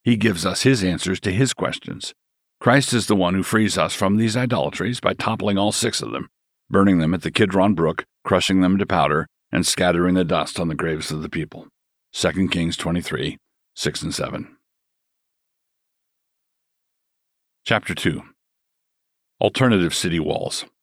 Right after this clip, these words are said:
The need of the hour is for the church to help establish a defined counterculture. This requires much more than defined denominational boundaries or sectarian carve-outs. There needs to be a defined center,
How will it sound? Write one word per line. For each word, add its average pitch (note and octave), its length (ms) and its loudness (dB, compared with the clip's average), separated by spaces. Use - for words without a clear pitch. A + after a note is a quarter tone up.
The F#2+ 80 4
need C3+ 220 8
of B2+ 80 2
the A2+ 120 4
hour E2+ 220 2
is F2+ 100 -2
for F2+ 120 -2
the E2+ 80 0
church F2+ 380 0
to D#2+ 100 -6
help F#2+ 240 0
establish E2+ 560 0
a E2+ 80 -2
defined F2 800 -2
counterculture. - 720 -4
This - 240 2
requires F2+ 400 2
much G2+ 220 0
more F2 180 2
than E2 160 0
defined E2 420 0
denominational D#2+ 680 0
boundaries D#2+ 540 -2
or - 100 0
sectarian E2+ 600 0
carve-outs. E2+ 640 -2
There F2+ 100 2
needs A2 280 6
to F#2 80 -4
be F#2+ 100 2
a F2+ 60 4
defined G2 420 2
center, F2 440 -2